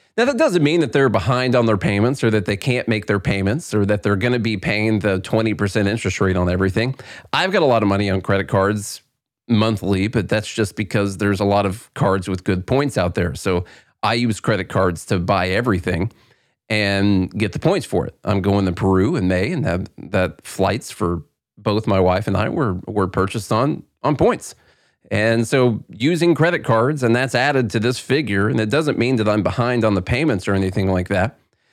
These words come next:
Uh, so when you look at before the pandemic, you had eight hundred and fifty, uh, billion dollars. Then it dipped down to seven thirty-eight. Then it went up to over a trillion. And so a lot of it has been coming in the form of credit cards.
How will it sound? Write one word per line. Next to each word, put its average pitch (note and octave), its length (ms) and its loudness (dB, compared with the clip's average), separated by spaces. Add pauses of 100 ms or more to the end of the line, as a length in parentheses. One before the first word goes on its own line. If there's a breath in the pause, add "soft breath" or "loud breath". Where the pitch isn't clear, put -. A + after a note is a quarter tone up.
(400)
Uh, A#2+ 180 0
so C#3+ 180 2
when C#3 140 4
you C3+ 100 2
look D3+ 180 2
at B2 80 2
before D#3 480 4
the A2+ 260 0
pandemic, A2+ 760 0
you A#2+ 160 2
had A2 400 2
eight A#2+ 180 2
hundred A#2 220 2
and G2 120 0
fifty, A2+ 560 -2 (1040)
uh, A2 240 2
billion A2 720 2 (680 soft breath)
dollars. A2 720 0 (100)
Then A#2+ 240 -2
it F#2 140 -2
dipped G#2 240 -2
down G#2+ 260 2
to F#2+ 80 0
seven G#2 300 0
thirty-eight. G2 440 0
Then G#2 120 0
it D#2+ 80 0
went G2+ 160 2
up F#2 100 -2
to - 180 -4
over G2+ 300 2
a F#2 40 -2
trillion. G2 520 0
And F#2+ 120 -2
so G#2 200 2
a - 20 2
lot A2+ 240 2
of A2+ 80 2
it G#2+ 120 0
has G2+ 260 0
been G#2 160 0
coming G2+ 260 0
in G2 100 0
the F#2 60 0
form G2+ 300 0
of F#2 140 -4
credit G2 240 -2
cards. F2+ 340 0